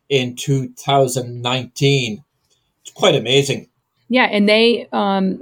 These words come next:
Speaker 2: big pharma companies, they know that most of their revenue is gonna come from the United States.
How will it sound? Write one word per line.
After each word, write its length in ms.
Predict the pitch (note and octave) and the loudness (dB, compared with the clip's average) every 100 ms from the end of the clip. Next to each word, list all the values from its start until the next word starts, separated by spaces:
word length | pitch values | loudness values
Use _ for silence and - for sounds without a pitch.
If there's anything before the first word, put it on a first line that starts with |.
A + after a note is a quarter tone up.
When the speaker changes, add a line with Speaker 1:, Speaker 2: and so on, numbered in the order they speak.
| F#3+ | 2
Speaker 2:
big 240 | A3+ A#3 | 2 4
pharma 320 | B3+ A#3+ A#3+ | 2 0 0
companies, 720 | A3 F3+ F3 F#3 A3+ A#3+ - - _ | 0 -2 -2 0 2 2 0 -8 _
they 300 | G#3 F3 G3+ | -4 2 4
know 300 | A3 G3 F#3+ | 6 4 4
that 160 | F#3 - - A3+ - _ | 2 -2 -6 -12 -12 _
most 460 | G3 F#3 F#3 G3 - | 0 4 4 2 0
of 80 | G3 | 0
their 140 | G3+ | 2
revenue 380 | F#3 E3 E3+ F3+ | 2 2 0 -2
is 100 | F3 | -2
gonna 160 | E3+ | -4
come 200 | E3+ E3+ | -2 -2
from 100 | D#3+ | -2
the 40 | E3 | -4
United 300 | D#3 D#3 D3+ | -2 -2 -2
States. 460 | - - - - | -4 -6 -8 -10